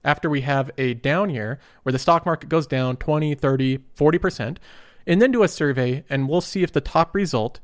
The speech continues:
is people wishing they invested more money or that they invested more aggressively. That would actually be interesting.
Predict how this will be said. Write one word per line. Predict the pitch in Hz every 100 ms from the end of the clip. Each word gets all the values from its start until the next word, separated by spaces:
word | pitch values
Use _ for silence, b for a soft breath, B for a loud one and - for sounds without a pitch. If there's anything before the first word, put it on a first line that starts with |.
| -
is | 131
people | - 156 147
wishing | 139 131 139
they | 123
invested | 120 113 110 117
more | - 107
money | 92 - - b
or | 156 160
that | 165
they | 180
invested | 160 151 143 135
more | 131 123
aggressively. | 120 107 - - - - -
That | 180
would | 202
actually | 190 175 165
be | 135 143
interesting. | 160 123 -